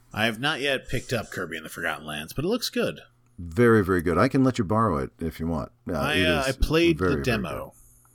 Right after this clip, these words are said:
Speaker 2: good. Yeah, it's, it's, it's really good. They really did a nice job with it.
Speaker 1: This, uh, this last thing on the list is something I am very, very excited for.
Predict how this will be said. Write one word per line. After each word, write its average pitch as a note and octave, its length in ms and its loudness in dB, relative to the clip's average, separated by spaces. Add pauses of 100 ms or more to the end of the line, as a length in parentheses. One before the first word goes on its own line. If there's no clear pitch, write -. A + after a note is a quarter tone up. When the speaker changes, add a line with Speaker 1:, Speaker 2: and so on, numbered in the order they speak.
(300)
Speaker 2:
good. B1+ 80 -8
Yeah, G1+ 220 -8
it's, A#2 280 0
it's, A2 180 -4 (120)
it's - 220 -4
really D#2+ 360 -4
good. A1 220 -12
They D#2+ 100 -2
really D#2 220 -2
did A#1+ 160 -8
a - 20 -10
nice A1 160 -10
job - 280 -10
with - 120 -20
it. - 100 -20
Speaker 1:
This, A2+ 260 0
uh, B2 200 2
this A#2+ 200 0
last C3+ 280 2
thing C3 140 -2
on A#2 60 -4
the G#2+ 60 -2
list G#2+ 220 -2
is F#2+ 100 -6
something F#2 260 -4
I G#2+ 260 -4
am G2 200 -4
very, F2+ 360 -4
very C#2+ 240 -8
excited - 360 -12
for. - 140 -18